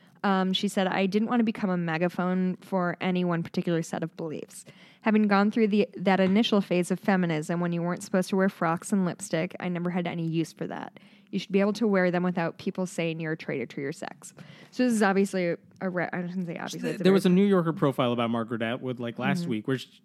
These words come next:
Speaker 2: hardcore with the feminist
Speaker 1: Definitely
Speaker 2: stuff, as you
Speaker 1: feminist.
Speaker 2: would expect.
Speaker 1: I, I think this is a, a reflection of second wave feminism, right? Of, of a very, the wave of feminism that was anti-man, and, like, if you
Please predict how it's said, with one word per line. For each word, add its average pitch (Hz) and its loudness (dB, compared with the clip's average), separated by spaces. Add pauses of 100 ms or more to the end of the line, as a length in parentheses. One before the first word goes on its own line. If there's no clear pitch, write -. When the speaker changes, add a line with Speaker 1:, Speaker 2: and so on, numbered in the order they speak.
(160)
Speaker 2:
hardcore 165 2 (540)
with 139 0
the 131 -6
feminist 123 -4
Speaker 1:
Definitely 208 0
Speaker 2:
stuff, 196 0
as 202 4
you - 6
Speaker 1:
feminist. 185 4
Speaker 2:
would 143 4
expect. - -2 (160)
Speaker 1:
I, 226 4
I 240 8
think 240 0 (200)
this 226 2
is 202 0
a, 190 2
a 180 2
reflection 180 -2
of 170 -2
second 165 -4
wave 156 -4
feminism, - -10
right? 175 0
Of, 165 -4 (100)
of 170 -2
a 175 0
very, 165 -2 (520)
the 196 0
wave 180 0
of 170 -8
feminism 165 -6
that - 0
was 285 2
anti-man, 170 -2
and, 165 -6
like, 165 -4
if 175 -2
you 165 0